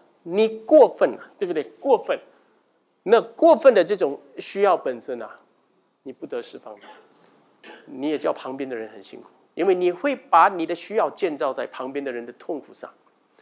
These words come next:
所以在这点上呢，圣经一定说，你们要懂得顺着圣灵行，在圣灵的引导、满足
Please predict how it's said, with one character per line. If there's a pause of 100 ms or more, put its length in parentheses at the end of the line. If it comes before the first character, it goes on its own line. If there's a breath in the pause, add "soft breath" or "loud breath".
(340 soft breath)
所
以
在
这
点
上
呢，
圣
经
一
定
说，
你
们
要
懂
得
顺
着
圣
灵
行， (360 soft breath)
在
圣
灵
的 (120)
引
导、 (920)
满
足